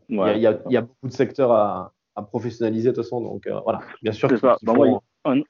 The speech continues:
Speaker 2: en, en
Speaker 1: un secteur où je trouve qu'on est vraiment très mauvais vu de l'extérieur, c'est le marketing. Honnêtement, en Suisse, le G C Nice,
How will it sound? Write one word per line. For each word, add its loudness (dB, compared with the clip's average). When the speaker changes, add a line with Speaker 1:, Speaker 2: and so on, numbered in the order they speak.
Speaker 2:
en, -6
en -4
Speaker 1:
un -4
secteur -2
où -2
je -20
trouve 0
qu'on 0
est 0
vraiment 0
très -2
mauvais 2
vu -4
de -2
l'extérieur, 0
c'est -6
le -8
marketing. -2
Honnêtement, 0
en -6
Suisse, 0
le -4
G -2
C 0
Nice, 4